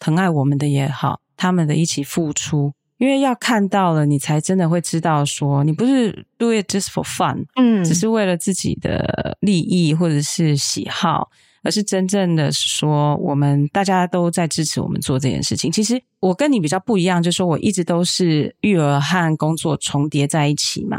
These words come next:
Speaker 2: 嗯哼哼。
Speaker 1: 那可是就是因为小孩子不同成长的阶段，所以我其实在他们在上幼稚园之前，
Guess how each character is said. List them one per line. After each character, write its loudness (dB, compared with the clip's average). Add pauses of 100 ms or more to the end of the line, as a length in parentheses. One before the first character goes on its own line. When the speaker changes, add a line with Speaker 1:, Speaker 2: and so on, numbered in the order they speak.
(120)
Speaker 2:
嗯 0
哼 2
哼。 4
Speaker 1:
那 4
可 -6
是 0
就 0
是 0
因 0
为 0
小 -2
孩 0
子 -2
不 -8
同 -2
成 -2
长 -2
的 -6
阶 -2
段， -6 (300)
所 -2
以 2
我 2
其 -2
实 -2
在 2
他 0
们 0 (100)
在 0
上 0
幼 2
稚 0
园 2
之 0
前， -6